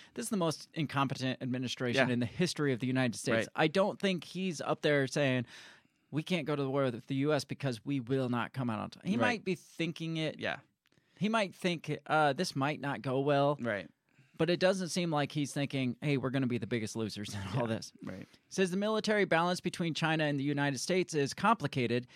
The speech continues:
Speaker 1: and requires thinking about budgets, numbers of warships and aircraft, geography, alliance systems and technology, especially, especially undersea capability, cybersecurity, and space. Space war?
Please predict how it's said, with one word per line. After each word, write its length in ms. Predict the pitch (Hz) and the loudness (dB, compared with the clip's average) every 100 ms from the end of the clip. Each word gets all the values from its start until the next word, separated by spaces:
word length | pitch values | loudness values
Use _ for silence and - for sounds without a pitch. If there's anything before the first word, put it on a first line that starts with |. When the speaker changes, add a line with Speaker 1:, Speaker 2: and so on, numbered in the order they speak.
| - - | -18 -4
Speaker 1:
and 120 | 190 | -2
requires 480 | 208 208 214 208 - | 0 4 4 4 0
thinking 340 | 220 208 202 | -2 -2 0
about 300 | 170 160 - | 2 2 4
budgets, 480 | 165 170 180 - 147 | 2 2 0 -2 -4
numbers 400 | 135 170 180 151 | 0 2 2 2
of 100 | 131 | 0
warships 540 | 147 175 - 160 - | 2 2 2 -2 -2
and 100 | 127 - | -6 0
aircraft, 600 | 175 156 147 127 110 - _ | 2 2 2 2 2 -6 _
geography, 720 | 175 175 185 180 - 180 165 | 4 6 6 2 2 2 2
alliance 440 | 117 147 175 156 | 0 0 0 -2
systems 460 | - 165 170 156 139 | -4 -2 0 0 -2
and 100 | 123 | -2
technology, 800 | 156 143 139 170 160 160 160 156 - - - | -2 0 2 4 4 2 0 -2 -10 -12 -4
especially, 720 | - 214 208 - 190 175 156 - | 0 4 4 4 2 2 0 -2
especially 520 | 160 - 226 - 196 - | -4 2 2 4 0 2
undersea 560 | 170 170 - 185 190 | 2 2 0 -2 -4
capability, 680 | 139 127 113 110 117 113 127 | -2 -2 -2 -2 0 0 -2
cybersecurity, 840 | - 156 156 - - 156 151 143 110 | 0 0 0 -4 -6 -4 -2 -2 -4
and 100 | 127 | -6
space. 520 | - 175 127 92 - _ _ | -4 -2 -2 -6 -12 _ _
Space 380 | - - 113 113 | -20 -8 -8 -6
war? 320 | 135 156 190 | -2 0 0